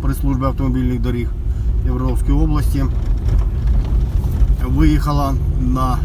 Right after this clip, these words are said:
перевірку траси Р сімдесят три. Чи насправді вона така страшна і непроїзна, як про це повідомляють нам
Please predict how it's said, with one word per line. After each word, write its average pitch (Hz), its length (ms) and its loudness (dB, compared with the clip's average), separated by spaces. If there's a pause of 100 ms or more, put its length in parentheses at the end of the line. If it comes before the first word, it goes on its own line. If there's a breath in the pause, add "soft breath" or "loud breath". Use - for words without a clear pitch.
(240)
перевірку 127 680 0 (640)
траси 135 460 0 (340)
Р 127 80 -2
сімдесят 123 560 -4
три. - 160 -2 (800)
Чи - 100 -8
насправді 151 460 0
вона 147 220 2
така 147 400 -2 (1080)
страшна 151 420 -2
і 143 40 0
непроїзна, 135 600 -2
як 139 140 -2
про - 260 -6
це 139 280 -4 (640)
повідомляють 131 720 -2
нам 127 160 -2